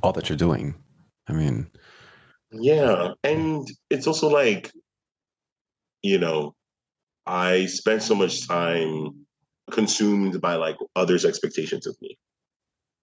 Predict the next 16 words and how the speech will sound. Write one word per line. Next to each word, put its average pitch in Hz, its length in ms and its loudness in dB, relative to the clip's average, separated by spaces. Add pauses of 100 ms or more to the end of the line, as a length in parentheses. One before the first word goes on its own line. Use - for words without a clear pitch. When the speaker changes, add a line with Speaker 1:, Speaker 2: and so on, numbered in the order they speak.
(160)
Speaker 2:
and 90 920 2 (1600)
leaning 104 320 4
into 92 220 4
my 82 220 2
weaknesses 85 880 0
or 85 140 0
trying 113 240 2
to 110 80 0
fix - 460 -2
my 87 160 0
weaknesses 85 640 -2
as 85 180 -4
a 82 60 0
leader, 90 540 4
as 73 180 -2
a 73 180 -4